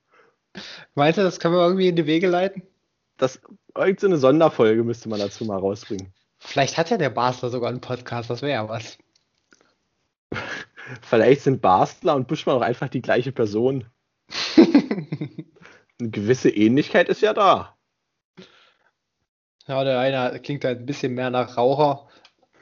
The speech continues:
Speaker 1: aber
Speaker 2: Der, der raucht halt eine immer, bevor er spricht.
Speaker 1: <laughs> Ja.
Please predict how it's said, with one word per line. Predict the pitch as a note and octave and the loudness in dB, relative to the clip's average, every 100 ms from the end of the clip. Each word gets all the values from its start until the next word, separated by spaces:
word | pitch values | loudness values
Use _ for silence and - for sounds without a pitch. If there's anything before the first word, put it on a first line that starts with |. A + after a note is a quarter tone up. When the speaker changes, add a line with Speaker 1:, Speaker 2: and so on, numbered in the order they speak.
| _ _ | _ _
Speaker 1:
aber | - A2 A2+ A2+ A#2 A#2 - _ _ - - C3 - | -6 -6 -6 -10 -14 -16 -20 _ _ -20 -20 -20 -14
Speaker 2:
Der, | - - | -6 0
der | G2 | 4
raucht | G#2+ C3+ - | 6 4 2
halt | C#3+ | 0
eine | A2+ A2+ | 2 2
immer, | G#2+ G#2+ | 0 -2
bevor | G#2+ G2+ G2 | -2 0 0
er | F#2 | 0
spricht. | - G#2 - - - - | -6 -6 -6 -14 -20 -14
Speaker 1:
<laughs> | - | 0
Ja. | E3+ | 0